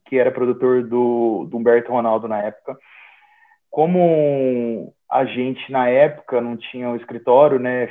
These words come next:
fixo, era só o Edmar e o Marquinho, e aí também tinha o Peninha, na época, que ele, ele tinha entrado no Zé e no Cris,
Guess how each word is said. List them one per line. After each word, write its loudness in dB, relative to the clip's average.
fixo, -6
era 2
só 0
o 2
Edmar 0
e 0
o -2
Marquinho, -4
e -4
aí 2
também 0
tinha -2
o 2
Peninha, 2
na 2
época, 2
que -4
ele, 2
ele -14
tinha -6
entrado 4
no -4
Zé 4
e 2
no -4
Cris, -2